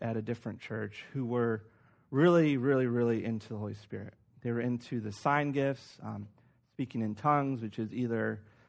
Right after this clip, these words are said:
speaking in a foreign language you don't know or speaking in a heavenly tongue. They were really into, like,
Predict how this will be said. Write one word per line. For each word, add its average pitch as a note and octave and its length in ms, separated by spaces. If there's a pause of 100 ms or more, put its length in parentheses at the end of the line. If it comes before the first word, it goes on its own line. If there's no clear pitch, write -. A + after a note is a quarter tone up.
(120)
speaking C#3 300
in A#2+ 80
a A2 40
foreign A2+ 280
language D3 300
you D3+ 60
don't D3 200
know D#3 140
or C3 120
speaking B2 480
in G#2+ 100
a G#2 120
heavenly B2+ 460
tongue. B2 380
They A#2 60
were A2+ 140
really A#2+ 160
into, A2+ 240
like, G#2+ 240